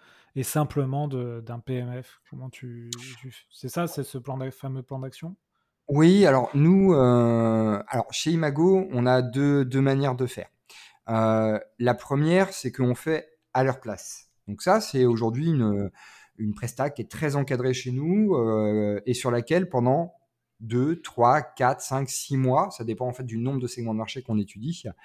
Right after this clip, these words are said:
Speaker 2: on va paralléliser justement l'étude de plusieurs segments de marché et sur lesquels on leur donne, euh, à la fin un livrable qui va leur dire, bah, OK, vos coûts d'acquisition, ça va vous coûter tant, vous allez fa-, pouvoir faire tant de chiffre d'affaires sur un cycle de vente de temps,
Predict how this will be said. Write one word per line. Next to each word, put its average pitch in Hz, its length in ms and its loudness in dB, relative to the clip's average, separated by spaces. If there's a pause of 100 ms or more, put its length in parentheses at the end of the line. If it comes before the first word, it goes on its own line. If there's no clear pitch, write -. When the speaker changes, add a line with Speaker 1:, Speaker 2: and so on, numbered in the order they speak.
(460)
Speaker 2:
on 120 60 2
va 143 160 6
paralléliser 143 880 2
justement 127 460 -2
l'étude 143 340 -6
de 123 80 -4
plusieurs 120 320 -8
segments 113 260 -6
de 107 60 -2
marché - 340 -10 (500)
et 143 100 2
sur 135 180 0
lesquels 131 260 2
on 156 100 4
leur 120 120 4
donne, 135 200 -2
euh, 113 200 -4
à 113 80 -8
la 117 100 -2
fin 147 320 -2 (140)
un 160 120 0
livrable 147 440 -2
qui 131 160 -10
va 120 80 -2
leur 117 140 0
dire, 135 120 -4
bah, 110 220 -8
OK, 143 200 -6 (920)
vos 123 160 -6
coûts 175 140 -4
d'acquisition, 170 520 -6
ça 143 140 -8
va 113 60 -8
vous 113 240 -6
coûter - 320 -12
tant, 185 240 -6 (560)
vous 117 160 -4
allez 131 160 2
fa-, 127 140 -12
pouvoir 127 220 -8
faire - 240 -14
tant 175 140 -2
de 185 80 -6
chiffre 175 220 -10
d'affaires 160 420 -10 (100)
sur - 200 -10
un 123 40 -4
cycle 127 220 -12
de 123 100 -4
vente 127 220 -6
de 117 100 -8
temps, 151 320 -12